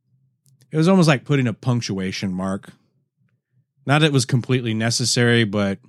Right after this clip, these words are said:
I guess it wasn't completely unwanted either.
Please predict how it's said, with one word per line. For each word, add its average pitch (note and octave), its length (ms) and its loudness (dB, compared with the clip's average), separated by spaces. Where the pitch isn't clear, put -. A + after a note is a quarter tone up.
I - 80 0
guess A2 180 0
it G#2+ 80 -2
wasn't F#2+ 240 -4
completely F2+ 380 -8
unwanted E2 560 -12
either. D#2+ 240 -14